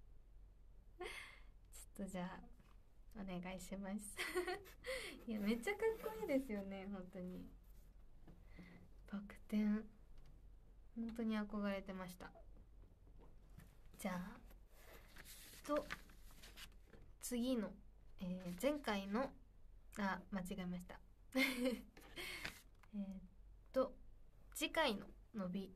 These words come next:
乃木曜日のメンバーさんに宿題を出しちゃいたいと思います。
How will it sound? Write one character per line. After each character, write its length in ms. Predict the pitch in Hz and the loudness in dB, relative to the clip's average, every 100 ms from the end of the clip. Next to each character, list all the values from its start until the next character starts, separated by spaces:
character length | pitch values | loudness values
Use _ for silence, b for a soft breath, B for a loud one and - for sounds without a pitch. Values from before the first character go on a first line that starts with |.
| - | 4
乃 200 | 196 202 | 6 8
木 160 | 233 | 8
曜 200 | 226 226 | 8 8
日 300 | 214 220 208 - - | 8 4 4 -2 0
の 140 | 220 | 4
メ 240 | 214 220 226 | 6 6 6
ン 160 | 226 | 4
バ 240 | 220 220 220 | 4 4 4
ー 40 | |
さ 200 | 214 247 | 2 0
ん 180 | 254 277 | 0 -2
に 240 | 330 - - B - | -2 -4 -8 B -10
宿 280 | - - 196 | -8 -2 0
題 260 | 190 185 185 | 2 2 2
を 300 | 185 185 180 - - - - | 2 0 -2 -10 -14 -14 -6
出 120 | 196 185 | -2 -2
し 240 | - - - - - | -2 -6 -10 -16 -4
ち 80 | 196 | -2
ゃ 100 | 196 | -2
い 80 | 190 | -2
た 180 | 202 | 0
い 60 | 202 | 0
と 120 | 202 | 2
思 140 | 196 214 | 4 6
い 60 | |
ま 220 | 226 254 262 | 8 8 8
す。 260 | - - | 4 -4